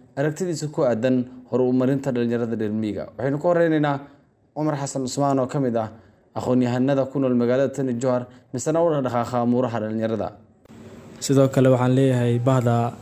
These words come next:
Speaker 2: saxaafadda, ee, Radio Isnaa. Waan dhawahay mar labaad.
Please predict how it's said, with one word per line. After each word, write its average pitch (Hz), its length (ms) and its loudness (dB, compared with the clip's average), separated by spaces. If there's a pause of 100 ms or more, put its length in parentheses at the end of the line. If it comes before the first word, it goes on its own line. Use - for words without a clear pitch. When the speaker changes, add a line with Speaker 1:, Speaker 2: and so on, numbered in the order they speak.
(120)
Speaker 2:
saxaafadda, 120 800 0 (400)
ee, 113 300 2
Radio 123 240 4
Isnaa. 139 420 2 (560)
Waan 135 160 4
dhawahay 147 240 6
mar 143 180 4
labaad. 123 300 2